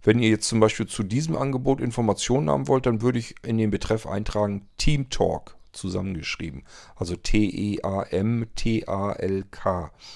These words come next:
Und das Ding abschicken, dann bekommt ihr ganz viele Abrufinformationen von ISA per E-Mail zurück, wo dann so ein bisschen mehr drin steht, wie man Team Talk einrichtet, wo es das gibt,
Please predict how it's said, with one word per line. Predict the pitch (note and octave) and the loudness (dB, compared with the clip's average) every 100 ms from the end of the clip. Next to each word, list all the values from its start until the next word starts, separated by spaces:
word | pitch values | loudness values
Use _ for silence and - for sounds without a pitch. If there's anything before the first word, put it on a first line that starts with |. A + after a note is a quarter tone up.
| - - | -18 -8
Und | - | -2
das | F2+ - | -2 -2
Ding | A2 F#2+ - | -2 -2 -4
abschicken, | - - - - G#2 | -4 0 -2 -2 -2
dann | F#2+ | -2
bekommt | F2+ - G#2 | -2 -4 -2
ihr | F#2 | -2
ganz | F#2+ F#2+ | -2 -4
viele | - G2+ G2+ F#2+ - - _ _ - | -6 -2 -2 -2 -10 -20 _ _ 4
Abrufinformationen | A2 - A2+ G#2+ A2 G2+ G2+ G2 G2 G#2 G2 | 4 4 -2 0 -2 -2 -2 -2 -2 -2 -2
von | - F#2+ | -4 -6
ISA | - G#2 G#2+ | -4 -2 -2
per | - - | -2 -4
E-Mail | - G2+ F#2+ E2+ | -4 -4 -4 -6
zurück, | - F2 - E3+ - - - - - - _ - - | -6 -4 4 4 4 -18 -20 -20 -20 -20 _ -20 -2
wo | A2 | 4
dann | G#2+ G#2 G2 | 6 6 2
so | G2 | -2
ein | F#2+ | -2
bisschen | G2 - F#2+ F#2 F2+ - | -2 -2 -2 0 8 10
mehr | F#2+ F#2 F#2 | 10 2 2
drin | - F#2 F#2+ | 0 0 0
steht, | - - F#2 - | 0 -2 -4 -2
wie | F#2 | -4
man | F#2 F#2 | -2 -2
Team | - A#2+ | -2 -4
Talk | A2+ G2 - | 0 -2 -2
einrichtet, | G#2 G2 F#2+ F2+ - | -4 -4 -4 -8 -10
wo | F2+ | -12
es | - | -8
das | F2 - | -8 -8
gibt, | - A2+ A2 | 0 0 0